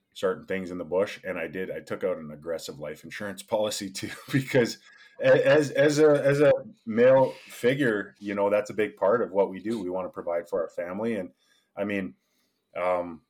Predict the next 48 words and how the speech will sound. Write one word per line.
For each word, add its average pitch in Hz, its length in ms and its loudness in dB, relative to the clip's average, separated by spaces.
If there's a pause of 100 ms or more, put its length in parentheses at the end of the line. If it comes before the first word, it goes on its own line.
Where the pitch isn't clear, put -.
(200)
definitely 98 460 0
the 95 140 -4
ability 90 360 -4
to 90 80 -10
provide 82 460 -6
for 82 140 -12
them 82 220 -6
is, 78 140 -14
that's 90 320 -6
one 82 160 -2
of 87 60 -8
my 82 100 -10
biggest 87 320 -8
concerns 87 500 -10
is 78 160 -18
it's, - 280 -20
you 80 100 -16
know, 76 220 -20 (160)
if, 95 260 -10
if 101 140 -10
something 92 340 -6
does 92 260 -4
happen, 80 480 -12
if 78 120 -18
I 82 100 -8
were 90 240 -8
to 85 80 -14
do 80 160 -14
something 78 280 -12
stupid, - 480 -18 (480)
how 98 180 0
does 92 160 -4
that 87 160 -2
impact 90 480 -8
them? 90 340 -4
You 80 80 -12
know, 90 240 -12 (580)
him 98 300 -2
not 90 220 -2
having 87 260 -6
me 87 120 -10
as 80 80 -16
part 82 240 -4
of 80 60 -12
his 76 120 -18
life. 90 240 -6
So 95 160 -6
definitely 117 500 0